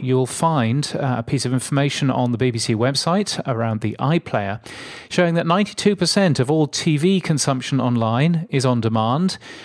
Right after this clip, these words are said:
but for radio, that figure is only about thirty percent. Radio works better as a shared experience with a human connection, and that shared experience is stronger when people listen at the same time.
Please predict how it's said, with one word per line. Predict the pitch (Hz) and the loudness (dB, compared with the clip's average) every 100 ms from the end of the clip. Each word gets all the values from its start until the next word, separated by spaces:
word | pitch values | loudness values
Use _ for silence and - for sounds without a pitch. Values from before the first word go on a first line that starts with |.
| - | -14
but | - - | -10 -8
for | 123 | -2
radio, | 117 156 170 143 143 | 0 2 2 2 2
that | 139 | -2
figure | - 147 139 | 0 2 2
is | 135 | 4
only | 143 135 135 | 2 2 2
about | 135 139 139 - | 2 2 0 -2
thirty | - - 175 156 123 | -6 2 4 4 0
percent. | 117 - 95 90 - - _ - | -2 -4 -6 -8 -16 -20 _ -4
Radio | 143 151 165 160 | 0 2 4 4
works | 147 143 | 2 0
better | - 147 - 147 135 | -2 -2 0 0 0
as | 120 | -4
a | 113 | -4
shared | - 156 143 | 0 2 2
experience | 139 - - 135 131 127 127 - | 0 -2 0 2 2 2 0 -2
with | 131 | -4
a | 123 | -2
human | - 131 123 | 0 0 0
connection, | 113 143 151 - 117 98 - - - - - | 0 -2 -2 -4 -4 -6 -12 -18 -16 -18 -6
and | 135 | 0
that | 151 147 | 0 2
shared | 165 143 | 2 2
experience | 135 - 160 143 131 123 | 0 0 2 4 2 0
is | 131 | -4
stronger | - 185 165 113 104 | 0 0 2 2 2
when | 120 120 | 0 0
people | 131 117 120 | 0 2 0
listen | 113 - 120 117 | 0 0 0 0
at | 117 | -2
the | 127 | -4
same | - 110 113 | -2 -2 0
time. | 160 143 107 98 | 0 2 0 -4